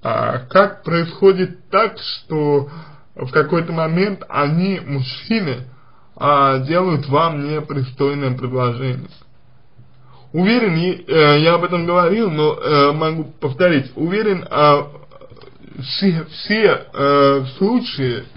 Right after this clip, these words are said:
которые были, они являются, э, типовыми.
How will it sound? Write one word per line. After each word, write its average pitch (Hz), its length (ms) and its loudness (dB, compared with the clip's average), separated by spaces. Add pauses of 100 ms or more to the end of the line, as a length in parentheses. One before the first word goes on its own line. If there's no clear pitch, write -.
(1120)
которые 165 580 2
были, 156 440 -2 (600)
они 185 360 0
являются, 156 1200 0
э, - 60 -8
типовыми. 180 680 0